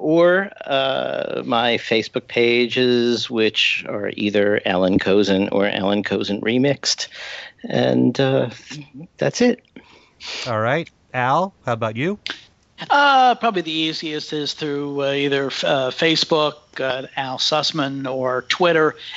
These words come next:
Speaker 3: at A S U S S forty-nine, or through Beatle Fan Magazine, W W W dot beatlefan dot com. And I have in my hand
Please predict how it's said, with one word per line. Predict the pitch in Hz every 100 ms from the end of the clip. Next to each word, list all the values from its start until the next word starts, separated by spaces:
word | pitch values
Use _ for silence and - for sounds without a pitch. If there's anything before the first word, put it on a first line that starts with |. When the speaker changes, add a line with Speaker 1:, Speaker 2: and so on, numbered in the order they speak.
| - -
Speaker 3:
at | 156 151 - -
A | 151 147 143
S | 147 135 - -
U | 135 139 139
S | 139 -
S | 143 131 -
forty-nine, | - 139 127 127 151 175 170 165 156 - - - -
or | - 147 147 151
through | - - 143 143 127
Beatle | 139 165 170
Fan | 165 165 170
Magazine, | 196 226 214 151 156 170 156
W | 143 143
W | 143 147 143
W | 143 143 147 143
dot | 139 143 139 _ - - - - -
beatlefan | 160 160 - 156 151 139
dot | 147 151
com. | - 180 247 233
And | 170
I | 175 220
have | 202 294 311 180 135 -
in | 240 330 330
my | 320 330 320
hand | 269 330 320 240 -